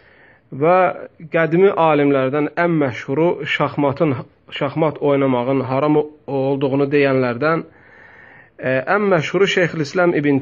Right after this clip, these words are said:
Teymiyyə, hətta Böyük Fətvalar kitabında bu haqda bab qoyub və həmçinin İbnül Qayyim rahmehullah şahmatı,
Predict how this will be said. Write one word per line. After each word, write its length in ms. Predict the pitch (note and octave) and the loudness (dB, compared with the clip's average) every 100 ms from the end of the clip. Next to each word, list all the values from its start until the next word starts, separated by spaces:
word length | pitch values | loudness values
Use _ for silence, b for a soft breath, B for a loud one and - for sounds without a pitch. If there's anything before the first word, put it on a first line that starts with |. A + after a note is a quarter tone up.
| E3 | 2
Teymiyyə, 540 | D3+ B2+ A#2 C3 D#3 - b b b - | 2 2 2 0 -2 -8 b b b -6
hətta 320 | D3+ D#3+ D#3+ D3 | -6 -2 -2 0
Böyük 260 | E3 E3+ | 0 0
Fətvalar 540 | - D#3 - D3 E3 D#3+ | -2 -6 -2 -2 0 -2
kitabında 580 | - C#3+ B2+ B2+ D3 F3 | -6 -4 -2 -2 -2 -2
bu 60 | E3 | -2
haqda 480 | D3 C3+ - F3 - A#2 C#3 | -2 -4 0 0 0 -8 0
bab 240 | D3+ C#3+ B2+ | 2 2 -2
qoyub 320 | A#2+ E3 E3+ _ _ b b b b b b - | -2 -2 -4 _ _ b b b b b b -4
və 140 | D3 | -2
həmçinin 400 | E3+ G3+ E3+ F#3+ - | 2 0 2 0 2
İbnül 260 | E3+ F3 D#3+ | 2 2 2
Qayyim 320 | - G3+ F3 D3 | 2 2 4 2
rahmehullah 680 | B2+ C#3 C3+ C3+ C3 A#2 A2+ - | 0 0 0 0 -2 -4 -10 -18
şahmatı, 760 | - D3 C3+ C#3+ C#3 F3 F3 | -8 -8 -4 -4 -2 0 -2